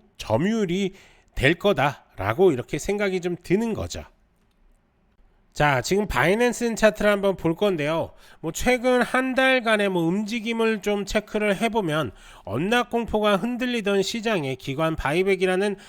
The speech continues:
안정장치가 동시에 좀 들어왔습니다. 당연히 기관 입장에서는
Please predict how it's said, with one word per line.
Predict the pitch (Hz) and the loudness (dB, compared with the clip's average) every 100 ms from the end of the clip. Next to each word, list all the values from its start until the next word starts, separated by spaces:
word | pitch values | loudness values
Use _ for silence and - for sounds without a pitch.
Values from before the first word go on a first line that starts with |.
| - | -18
안정장치가 | - 101 131 208 220 208 190 - 185 | -6 -4 0 0 0 -2 -2 -2 -2
동시에 | 185 139 147 160 151 | -2 -4 -4 -4 -6
좀 | 147 | -6
들어왔습니다. | - 135 151 98 - 107 101 | -6 -4 -2 -4 -6 -10 -10
당연히 | 104 185 233 233 | -6 -4 -2 -4
기관 | 220 208 220 202 | -6 -2 0 0
입장에서는 | 170 202 196 190 185 190 | -2 -2 0 0 -2 -2